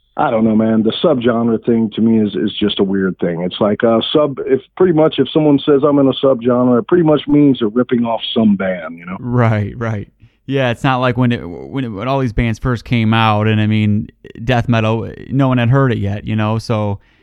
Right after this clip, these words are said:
Speaker 1: Yeah, and, it, and the thing about it is, is early death metal, you know, is, it's really hard to pinpoint even then what exactly was death metal. You have a
Speaker 2: Right.
Speaker 1: band like Malevolent Creation who has a lot of, lot of thrash in 'em, and even early Cannibal had a lot of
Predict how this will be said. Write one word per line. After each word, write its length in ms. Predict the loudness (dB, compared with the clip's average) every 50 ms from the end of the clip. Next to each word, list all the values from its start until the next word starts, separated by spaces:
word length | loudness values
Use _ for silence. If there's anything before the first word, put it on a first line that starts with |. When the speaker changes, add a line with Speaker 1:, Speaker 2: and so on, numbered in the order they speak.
| _ _ -20 -20 -20 -10 _
Speaker 1:
Yeah, 200 | 2 2 2 2
and, 100 | 2 0
it, 120 | 0 0 0
and 320 | 0 0 0 2 2 2
the 80 | 0 2
thing 260 | 2 2 2 4 4
about 360 | 2 2 2 2 2 4 4
it 100 | 4 6
is, 180 | 6 4 4 2
is 120 | 2 2
early 240 | 4 4 4 4 2
death 280 | 4 4 2 2 2
metal, 360 | 2 2 2 4 4 4 2 2
you 100 | 2 2
know, 160 | 4 4 2
is, 120 | 2 0 -2
it's 220 | -2 -2 -2 2
really 200 | 2 4 4 4
hard 240 | 4 2 2 0 0
to 80 | -4 -10
pinpoint 540 | -4 -2 0 0 0 0 0 2 2 2 2
even 400 | 0 0 0 -2 -2 -4 -4 -6 -12 -18 -18 -18 -6 _
then 380 | 2 4 6 6 6 6 6 6
what 140 | 6 6 4
exactly 500 | 4 2 2 0 0 0 0 -2 0 2
was 180 | 2 0 2
death 200 | 2 0 0 0 0
metal. 160 | -4 -8 -4
You 80 | -4 -2
have 100 | -2 -2
a 40 | -2
Speaker 2:
Right. 100 | -2 0
Speaker 1:
band 220 | 2 2 4 4
like 200 | 4 2 2 2 2
Malevolent 420 | 4 4 4 2 2 -2 -6 -6
Creation 580 | -4 0 2 2 4 2 2 0 -2 -2 -2 -2 -4 -10 -20 -20 -6 _
who 120 | 4 4
has 160 | 4 4 2 0
a 40 |
lot 320 | -2 -2 0 0 0 0 -2
of, 160 | -4 -6 -10 -16 _ _
lot 200 | -4 -2 -2 -2
of 80 | -2 -6 -10 -12
thrash 460 | -8 -2 2 4 4 4 2 0 -2
in 100 | -4 -2
'em, 80 | -2 0
and 80 | 0 2
even 220 | 2 2 2 2
early 340 | 2 0 2 2 2 2 0
Cannibal 460 | -2 -4 -2 -2 0 0 0 0 0
had 140 | 0 0 0
a 40 | 0
lot 240 | 0 0 0 0
of 100 | -2 -4